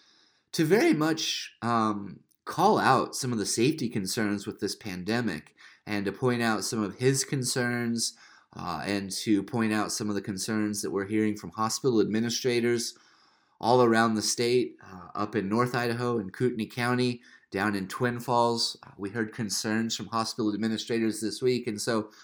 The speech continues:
Doctor David Pate has really used his social media platform to amplify that and to say, uh, to, to quite, uh, frankly, express some serious concerns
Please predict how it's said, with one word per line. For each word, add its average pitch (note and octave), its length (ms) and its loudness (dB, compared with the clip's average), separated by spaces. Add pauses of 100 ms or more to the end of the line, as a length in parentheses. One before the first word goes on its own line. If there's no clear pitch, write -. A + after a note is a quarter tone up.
(380)
Doctor C3+ 240 4
David C#3+ 320 8
Pate C#3 200 2
has A2 160 0
really B2 240 8
used B2 340 2
his - 160 -6
social A#2 300 0
media A#2 300 4
platform G#2 720 -2 (420)
to - 180 -8
amplify A#2+ 580 2
that G2+ 260 0
and F#2+ 160 -10
to G2+ 120 -6
say, G#2+ 600 0 (800)
uh, - 40 -18 (720)
to, - 540 0
to D3+ 140 4
quite, E3 500 4 (400)
uh, F#2 360 -4
frankly, C#3 560 4
express C3 420 0
some A2 160 -2
serious B2+ 760 4
concerns F#2 840 -6